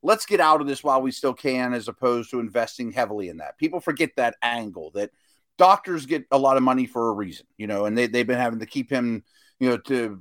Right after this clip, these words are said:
bandage together to get him on the field his whole career. <sighs> I can't say I like it, though. I mean, you opened the segment by saying this was the number one seed in the A F C.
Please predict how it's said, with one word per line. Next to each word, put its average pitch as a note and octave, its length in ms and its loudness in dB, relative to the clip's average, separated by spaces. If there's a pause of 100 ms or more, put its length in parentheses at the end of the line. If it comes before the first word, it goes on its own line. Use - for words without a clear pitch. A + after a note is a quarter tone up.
(120)
bandage C#3 420 0
together B2 380 -2
to A2+ 80 -12
get A#2+ 120 -4
him A#2+ 100 -2
on A#2 100 0
the A2 80 -8
field A#2 300 -4
his G#2+ 120 -10
whole G#2+ 160 -4
career. B2 520 -4 (1000)
<sighs> - 500 -10
I G#3+ 80 6
can't G#3 260 0
say F#3+ 140 4
I B2+ 80 6
like D3 300 4
it, C3+ 120 -2
though. C3+ 300 4
I D3+ 60 6
mean, C3+ 520 2
you D3+ 180 4
opened F3+ 260 4
the C3+ 40 -6
segment C3+ 400 0
by C#3 140 2
saying C3+ 440 -2
this D#3 140 -6
was D#3+ 160 0
the D3+ 120 2
number C#3+ 240 4
one C3+ 200 2
seed C#3+ 320 -6
in C3 120 2
the B2+ 140 -2
A B2 160 -2
F G#2 60 -10
C. C#3 520 -6